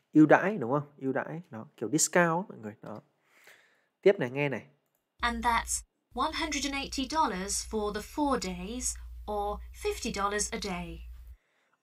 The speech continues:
Speaker 1: Or fifty dollars a day, đúng không? Or fifty dollars, dùng ký hiệu đô la đi, nó viết như này nhá. A day, được chưa?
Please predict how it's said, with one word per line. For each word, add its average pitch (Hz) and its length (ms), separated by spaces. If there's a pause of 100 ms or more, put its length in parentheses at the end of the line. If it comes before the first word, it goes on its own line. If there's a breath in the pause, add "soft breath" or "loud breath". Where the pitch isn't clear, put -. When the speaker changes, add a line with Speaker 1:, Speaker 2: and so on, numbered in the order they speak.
(100)
Speaker 1:
Or 185 160
fifty 294 460
dollars 156 520 (200)
a 147 80 (100)
day, 110 440
đúng 104 140
không? 131 140 (280)
Or 139 100
fifty 190 720
dollars, 143 540
dùng 120 200
ký 127 180
hiệu 156 140
đô 151 140
la 151 300
đi, 143 200
nó 120 240
viết 175 80
như 170 160
này 123 200
nhá. 135 200 (500 soft breath)
A 131 100 (100)
day, 120 340
được 101 140
chưa? 127 220